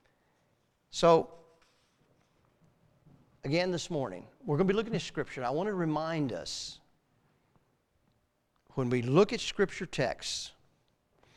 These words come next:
the Scripture can never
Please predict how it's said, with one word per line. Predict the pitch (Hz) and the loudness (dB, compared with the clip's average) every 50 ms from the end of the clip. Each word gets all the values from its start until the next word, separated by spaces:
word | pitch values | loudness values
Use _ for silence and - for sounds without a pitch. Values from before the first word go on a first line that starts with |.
| - - - _ _ _ - | -20 -20 -20 _ _ _ -10
the | - 131 | -10 -8
Scripture | - - - - 190 190 185 - - - 196 190 180 - - - - | -8 -8 -2 0 2 2 2 0 -4 -4 -4 -4 -4 -6 -14 -20 -18
can | - - 143 120 110 110 110 110 117 | -12 -8 -8 -6 -4 -4 -4 -2 0
never | 127 143 170 185 196 208 214 220 233 226 | 0 2 2 2 0 -2 -4 -6 -6 -8